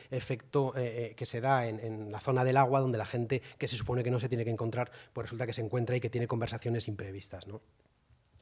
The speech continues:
Pensábamos que esto es el punto de partida necesario para los procesos de autoorganización, y solo estos procesos de autoorganización son los que realmente, eh, derivan o generan resiliencia, porque normalmente las ideas van en contra de lo establecido, ¿no? Con, con lo que la lógica, eh, para promover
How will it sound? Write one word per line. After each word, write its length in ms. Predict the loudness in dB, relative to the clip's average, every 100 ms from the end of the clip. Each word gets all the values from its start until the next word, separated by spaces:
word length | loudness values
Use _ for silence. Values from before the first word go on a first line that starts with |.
| -6
Pensábamos 440 | 0 4 4 4
que 160 | 0 -2 -4 -2
esto 240 | -2 4
es 100 | 4
el 100 | 4
punto 280 | 0 0 4
de 60 | 4
partida 280 | 2 4 6
necesario 480 | 6 2 0 0
para 140 | 0 -2
los 100 | -2
procesos 320 | -6 -4 -2
de 60 | 0
autoorganización, 840 | 0 -2 -4 -6 -6 -2 0 -2 -8 -20 -10
y 140 | -2 0
solo 400 | 6 8 8 8
estos 240 | 2 4
procesos 460 | 4 4 2 0 0
de 60 |
autoorganización 720 | 0 2 0 0 0 0 0 0
son 180 | 0
los 120 | 0 0
que 100 | -2
realmente, 580 | 0 0 0 0 -2 -4 -12 -6
eh, 160 | -4
derivan 460 | -4 -4 -2 -2 -2
o 80 | -6
generan 380 | -4 -2 -2 -2
resiliencia, 480 | -4 -4 -6 -4 -8
porque 180 | -8
normalmente 380 | -6 -4 -4 -2
las 160 | -2 -2
ideas 300 | -2 -2 -4 -12 -8
van 160 | -2
en 100 | -2
contra 280 | -2 -2 -4
de 60 | -4
lo 60 |
establecido, 540 | -4 -6 -6 -6 -6 -6
¿no? 100 | -6
Con, 180 | -8 -8
con 200 | -6 -6
lo 100 | -4
que 180 | -6 -8 -16 -20 -12
la 200 | -4 0
lógica, 560 | 4 4 4 4 2 2
eh, 220 | -2 -4 -2
para 220 | -2 -2
promover 520 | -4 -4 -2 0 0